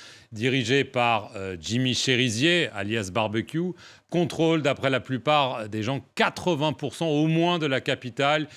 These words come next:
Ils sont désormais mieux armés, mieux financés avec le, euh, trafic de drogue. Comment est-ce que vous pouvez déployer, euh, cette feuille de route alors que les gangs contrôlent de facto Haïti ?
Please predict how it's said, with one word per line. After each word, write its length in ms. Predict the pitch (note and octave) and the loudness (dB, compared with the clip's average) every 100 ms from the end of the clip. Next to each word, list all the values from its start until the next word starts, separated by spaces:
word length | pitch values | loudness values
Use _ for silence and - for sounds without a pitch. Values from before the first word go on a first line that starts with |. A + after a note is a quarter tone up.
| - - | -20 -14
Ils 160 | B2+ A2+ | -8 -6
sont 160 | D3 C3+ | -2 -2
désormais 420 | B2+ B2 B2+ B2+ | 0 0 0 0
mieux 320 | C3 D#3+ D#3+ | 2 4 4
armés, 480 | E3+ D3 D3+ D#3+ E3 | 2 2 0 0 0
mieux 240 | B2+ D3+ | 2 2
financés 520 | - D#3+ D#3 C#3+ - | 0 -2 -2 -2 -2
avec 220 | D#3 B2+ B2 | 0 -2 -2
le, 220 | C3 B2 - - - | -4 -4 -10 -18 -6
euh, 120 | A2+ | -4
trafic 520 | A2+ C#3 C3 - C#3+ | -2 -2 -2 -4 -8
de 140 | A2+ B2 | -4 -2
drogue. 480 | A2+ C#3 G#3 D#3+ - - _ _ _ _ _ _ _ | 0 2 2 -2 -8 -16 _ _ _ _ _ _ _
Comment 520 | D#3 F3 F3+ G#3 A3+ | 2 4 4 2 0
est-ce 240 | D#3 C3+ - | -2 -4 -2
que 80 | |
vous 180 | D#3+ C#3 | -2 -2
pouvez 480 | C3 - E3+ C#3+ E3+ | -4 -4 -2 2 2
déployer, 800 | B2 C3 - C#3+ C#3+ C#3+ D3 - - B2 | 2 -2 0 2 2 2 0 -2 -12 -10
euh, 80 | |
cette 260 | G#2 - C3+ | -6 -4 -4
feuille 200 | - D#3+ | 0 0
de 100 | C#3 | 2
route 340 | B2+ D3+ G3 - | 0 0 -2 -4
alors 280 | A#2+ D3+ - | -2 -2 -2
que 80 | |
les 160 | B2+ A#2 | -2 0
gangs 400 | G2 C3+ E3+ F3+ - _ | 0 0 0 -4 -10 _
contrôlent 500 | F#3+ F#3 - D#3 E3 | -2 -2 0 -2 0
de 120 | B2+ | -2
facto 420 | - A#2 - C#3 | -2 -4 -4 -2
Haïti ? 440 | B2 F#2+ D#2 - | -2 -2 -6 -14